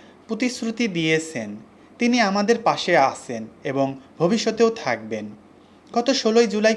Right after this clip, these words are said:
পুলিশের গুলিতে নিহত হন বেরবি শিক্ষার্থী আবু সাইদ। আঠাশ জুলাই গণভবনে শেখ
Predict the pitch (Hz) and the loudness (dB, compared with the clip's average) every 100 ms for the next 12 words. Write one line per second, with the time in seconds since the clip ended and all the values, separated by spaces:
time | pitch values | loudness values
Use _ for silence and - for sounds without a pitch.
0 | 220 180 185 220 180 165 175 180 165 139 | 0 -4 -2 -2 -2 0 0 0 -2 -2
1 | 156 - 175 127 135 131 131 - - - | -4 0 2 2 0 0 -2 -14 -20 -20
2 | 151 196 226 233 233 226 190 180 - 196 | 0 4 6 4 2 -2 -6 -6 0 0
3 | 196 214 147 143 156 151 113 107 107 104 | 2 0 2 0 0 -4 -6 -6 -10 -18
4 | - - - - - 190 196 240 208 196 | -20 -20 -20 -20 -6 -2 2 2 2 0
5 | 214 220 175 175 180 175 160 160 170 165 | 4 4 6 4 2 0 0 0 0 -2
6 | 165 - - - - 240 | -4 -12 -20 -6 0 0